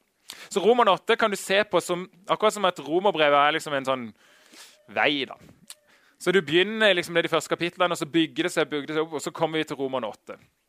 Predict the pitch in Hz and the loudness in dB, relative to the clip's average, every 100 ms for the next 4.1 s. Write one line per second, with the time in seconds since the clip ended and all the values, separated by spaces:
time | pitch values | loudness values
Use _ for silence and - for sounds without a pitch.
0 | _ - - - 160 170 175 180 - 214 | _ -20 -18 -12 -2 -2 -2 -6 -2 -2
1 | 208 160 147 175 151 165 160 139 127 127 | -2 -6 -4 -4 -4 -8 -8 -4 -4 -6
2 | 170 156 139 135 147 135 135 147 147 - | -10 -8 -10 -2 -2 -2 -6 -8 -10 -12
3 | - 127 143 - 113 131 131 123 110 113 | -8 -4 -4 -4 -10 -10 -12 -18 -16 -12